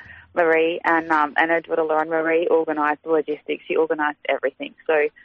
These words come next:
as soon as I mentioned that I'd been asked to run the New York Marathon for a charity, she's like, "Oh my God, you have to do it. Like, we're coming." And, um, she just, I didn't have to worry about a thing. Like, everything from, she just went to the travel agent. Marie's, um, a pretty seasoned traveller. That, that was her third time in New York.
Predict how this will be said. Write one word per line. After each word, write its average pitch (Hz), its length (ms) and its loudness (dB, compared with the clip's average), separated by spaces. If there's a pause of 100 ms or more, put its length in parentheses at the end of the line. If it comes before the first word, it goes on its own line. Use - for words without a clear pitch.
(240)
as 175 160 0
soon 190 140 -2
as 185 100 0
I 185 120 2
mentioned 160 460 -4
that 147 120 4
I'd 151 160 0
been 156 160 -2
asked 151 280 -4
to 156 60 -10
run 147 160 -4
the 147 60 -8
New 147 80 -8
York 143 180 -8
Marathon 151 440 -4
for 147 80 -2
a 147 60 0
charity, 147 340 -2
she's - 100 -6
like, 170 200 -2
"Oh 208 120 0
my 196 160 -6
God, 180 200 0
you 180 60 -8
have - 200 -20
to 180 60 -12
do 165 200 0
it. - 100 -4
Like, 170 160 -2
we're 165 120 -2
coming." 160 420 -6 (560)
And, 175 440 2
um, 170 320 0
she 185 120 -6
just, 170 160 -4 (140)
I 175 140 2
didn't 190 140 0
have 185 160 -2
to 170 80 -2
worry 156 200 2
about 147 180 2
a 143 40 -10
thing. 139 220 -8
Like, - 240 -2 (200)
everything 175 480 -2
from, 151 200 -4 (240)
she 170 100 -10
just 156 140 -8
went 151 160 -2
to - 60 -20
the 156 80 -2
travel 156 340 0
agent. 151 340 0
Marie's, 156 360 0
um, 143 300 0
a 143 40 -8
pretty 143 300 -6
seasoned 143 320 -2
traveller. 143 400 0 (380)
That, 147 120 2
that 175 160 2
was 170 160 -6
her 151 180 2
third 143 260 -2
time 143 260 -4
in 143 80 -8
New 143 140 -4
York. 139 300 2